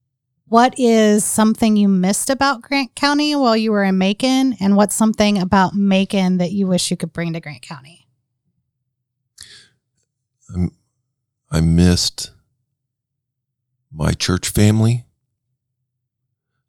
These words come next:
Speaker 2: um, because of things that happened while I was growing up that are not so positive. One of the things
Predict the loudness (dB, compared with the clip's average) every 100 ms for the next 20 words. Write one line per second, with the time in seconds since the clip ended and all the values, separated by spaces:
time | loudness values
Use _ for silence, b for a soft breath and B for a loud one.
0 | -10 -8 -6 -8 -12 _ _ _ _ _
1 | _ -6 0 2 2 -2 0 0 0 -2
2 | 0 0 0 -2 -2 -4 -12 _ _ _
3 | _ _ _ _ -4 0 0 -2 -4 -4
4 | -2 0 -2 -4 -10 -4 -2 -2 -4 -2
5 | 0 0 -2 -6 -4 -4 -4 -6 -8 -10
6 | _ _ _ _ _ _ _ _ _ _
7 | _ _ _ -14 0 2 2 2 -2 0
8 | 2 2 0 -2 -6